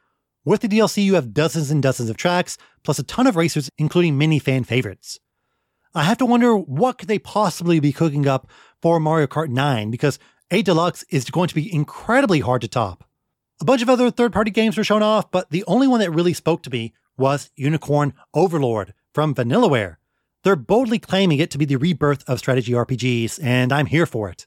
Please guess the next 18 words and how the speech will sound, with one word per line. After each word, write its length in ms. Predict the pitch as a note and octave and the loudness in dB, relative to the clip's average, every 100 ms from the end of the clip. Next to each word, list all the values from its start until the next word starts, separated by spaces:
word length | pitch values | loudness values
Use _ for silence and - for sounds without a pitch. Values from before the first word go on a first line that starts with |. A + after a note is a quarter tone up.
| _ _ _ - | _ _ _ -4
Aesthetically, 540 | D#3+ - C4 - F#3 F#3 | -2 2 0 2 -2 2
it 80 | |
looks 200 | F#3+ - | 0 0
very 260 | A#2+ G#3+ C4+ | 0 2 2
Final 240 | - G3+ | 0 0
Fantasy 280 | F#3 E3+ - | 0 -2 -4
Tactics 440 | - D3 - - B2 | -4 -4 -6 -10 -10
inspired, 580 | G#2+ - F3 D#3+ F2+ F2+ _ _ - | -10 -4 0 0 -2 -8 _ _ -2
but 180 | G#3 | -2
with 120 | G3 - | -2 -8
the 120 | E3+ | -6
striking 360 | - E3 E3+ - | -2 -2 -2 0
art 160 | B3+ | -2
style 320 | - D#3 C3 B2 | 2 2 2 2
Vanillaware 540 | C3 D3 C#3+ C#3 D3+ | 2 2 2 2 0
is 160 | B2 E3+ | -2 0
known 140 | G3 | 0
for. 320 | - F2+ F2+ | -2 -8 -14